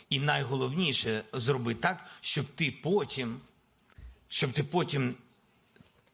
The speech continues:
це не зрозумів на практиці.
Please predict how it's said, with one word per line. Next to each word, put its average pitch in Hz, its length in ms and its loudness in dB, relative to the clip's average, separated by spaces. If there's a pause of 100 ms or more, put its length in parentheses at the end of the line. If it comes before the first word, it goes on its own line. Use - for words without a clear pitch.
(420)
це 143 220 2 (880)
не 135 140 4
зрозумів 127 560 4
на 120 100 2
практиці. - 680 -2